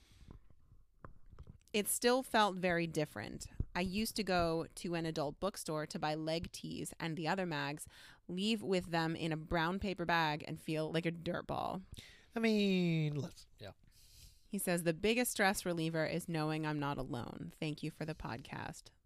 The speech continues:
Speaker 1: That's so sweet.
Speaker 2: That's why we have to keep doing this.
Speaker 1: That is so sweet.
Speaker 2: Even if we only have five listeners, those five listeners are gonna be people like
Speaker 1: Yeah.
Speaker 2: him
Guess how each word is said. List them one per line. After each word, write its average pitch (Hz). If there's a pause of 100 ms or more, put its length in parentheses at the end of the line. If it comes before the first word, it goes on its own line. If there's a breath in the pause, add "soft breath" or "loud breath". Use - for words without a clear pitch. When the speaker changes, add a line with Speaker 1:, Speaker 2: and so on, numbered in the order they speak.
Speaker 1:
That's -
so 226
sweet. -
Speaker 2:
That's 143
why 151
we 147
have 131
to 147
keep 151
doing 131
this. -
Speaker 1:
That 392
is 466
so 339
sweet. -
Speaker 2:
Even 214
if 208
we 240
only 233
have 214
five 175
listeners, 160
those 139
five 185
listeners 170 (240 soft breath)
are 147
gonna 135
be 120
people 170
like 156
Speaker 1:
Yeah. 196
Speaker 2:
him 202